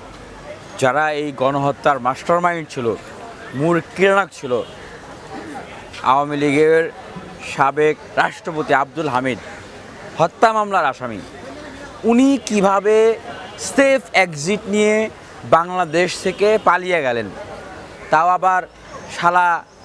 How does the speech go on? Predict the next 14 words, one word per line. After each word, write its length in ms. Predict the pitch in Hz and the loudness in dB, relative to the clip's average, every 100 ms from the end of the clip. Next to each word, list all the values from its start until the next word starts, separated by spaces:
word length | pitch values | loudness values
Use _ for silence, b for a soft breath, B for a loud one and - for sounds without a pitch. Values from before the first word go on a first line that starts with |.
| 151 | 0
আত্মীয় 260 | 160 196 180 | 0 0 0
স্বজন 240 | 147 143 147 147 | 2 0 0 2
সহকারে। 380 | 131 117 104 - - - - - - - - - - - - - - 147 | 0 2 -2 -4 -14 -18 -20 -18 -18 -18 -18 -16 -16 -16 -16 -16 -2 0
আমাদের 240 | 185 208 214 | 2 2 2
এই 60 | 202 196 | 0 -2
ইন্টারিম 360 | 185 190 190 190 151 | 2 4 4 2 4
গভর্নমেন্ট 480 | 147 165 175 151 123 - - - - - - - - - - - | 4 4 2 0 -2 -10 -16 -14 -14 -14 -16 -16 -16 -18 -12 -2
তাকে 160 | 143 156 147 | 0 2 0
আটকাতে 260 | 165 160 147 | -4 -8 -2
পারলেন 240 | 123 104 95 | -2 -2 -6
না। 60 | 82 - - - - - - - - - - - - - - - - - | -10 -12 -14 -14 -14 -14 -14 -18 -20 -18 -20 -18 -18 -18 -18 -18 -12 0
সমগ্র 380 | 196 240 202 233 196 170 | 2 2 4 2 4 2
বাংলাদেশের 600 | 185 202 208 196 226 208 147 143 | 2 0 0 0 0 0 4 8
মানুষ 400 | 165 190 220 | 8 8 0